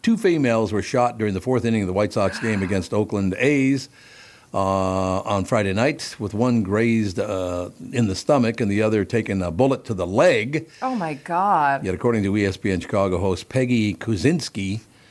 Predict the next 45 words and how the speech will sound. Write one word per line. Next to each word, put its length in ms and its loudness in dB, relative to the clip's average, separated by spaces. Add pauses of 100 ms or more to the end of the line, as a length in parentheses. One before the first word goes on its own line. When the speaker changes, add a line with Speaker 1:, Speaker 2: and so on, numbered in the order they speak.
(600)
Speaker 1:
um, 680 -4 (240)
the 120 -4
gunshots 500 2
came 300 -2
from 220 -2
the 180 0
woman 440 2
left 460 -2
with 180 -4
her, 180 -2 (280)
uh, 480 -4
with 200 -4
grazing 540 2
after 240 -2
she 160 -2
accidentally 480 0
fired 320 0
the 80 -2
weapon 400 0
inside 680 0
Guaranteed 680 0
Rate 260 0
Field. 420 0 (580)
Well, 120 -2
I 80 2
s-, 200 -2
if 200 -6
it's 140 -4
in 160 0
her 100 2
fat 400 0
fold, 260 2
how 120 2
do 60 -2
you, 140 2 (160)
I 100 0
don't, 260 -4
well, 340 -2
there's 240 -6
more 220 0
to 60 -6
the 80 -10
story, 240 -6
I 60 -6
guess. 240 -8